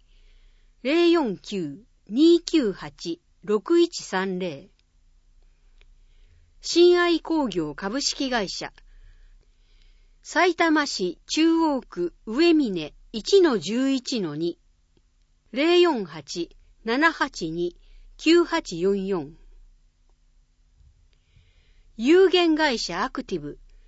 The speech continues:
変更前。横浜市都筑区江田東四の十八の八。変更後。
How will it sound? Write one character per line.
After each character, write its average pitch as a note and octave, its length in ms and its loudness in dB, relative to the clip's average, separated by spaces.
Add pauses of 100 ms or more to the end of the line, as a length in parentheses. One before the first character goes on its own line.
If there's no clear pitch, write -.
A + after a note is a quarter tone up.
(120)
変 E4 260 0
更 D4 240 -2
前。 G#3+ 340 -6 (400)
横 C4 240 -2
浜 C4+ 320 0
市 - 240 -8 (120)
都 A3+ 160 -14
筑 D#4 340 -4
区 - 240 -6
江 G#3 160 0
田 A3+ 160 -2
東 A3+ 640 -8 (320)
四 D#4+ 260 2
の F#3 120 0
十 B3 240 -4
八 C4+ 320 -8
の D#3+ 120 -6
八。 D3 400 -12 (1000)
変 D#4 280 0
更 C#4 340 -4
後。 G3 260 -4